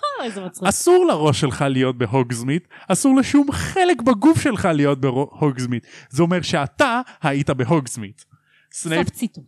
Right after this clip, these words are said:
Speaker 2: כן. סנייפ מנסה להתגרות בהארי, אבל הארי כזה לא מגיב, הוא מנסה להתחמק.
Speaker 1: איך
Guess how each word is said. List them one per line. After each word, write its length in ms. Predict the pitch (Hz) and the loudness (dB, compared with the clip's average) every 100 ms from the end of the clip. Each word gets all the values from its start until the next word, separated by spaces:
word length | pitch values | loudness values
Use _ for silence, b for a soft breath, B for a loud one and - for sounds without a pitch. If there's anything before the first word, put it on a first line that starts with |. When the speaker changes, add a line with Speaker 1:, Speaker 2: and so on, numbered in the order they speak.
| _ - | _ -8
Speaker 2:
כן. 220 | 135 107 107 - | -8 -8 -16 -16
סנייפ 360 | - 165 196 190 | -8 -2 -2 0
מנסה 340 | 175 151 160 | 0 0 0
להתגרות 420 | 156 135 135 147 | 0 0 0 0
בהארי, 360 | 135 131 160 175 | 0 -2 -2 -2
אבל 160 | 123 | -2
הארי 240 | 117 135 135 | -2 -6 -6
כזה 200 | 127 104 | -8 -8
לא 120 | 110 | -8
מגיב, 440 | 113 123 185 202 | -10 -4 -2 -2
הוא 80 | 160 | -4
מנסה 200 | 117 - | -8 -6
להתחמק. 580 | 113 - 151 170 202 202 | -6 -4 -2 0 0 -2
Speaker 1:
איך 260 | 220 220 | -6 -14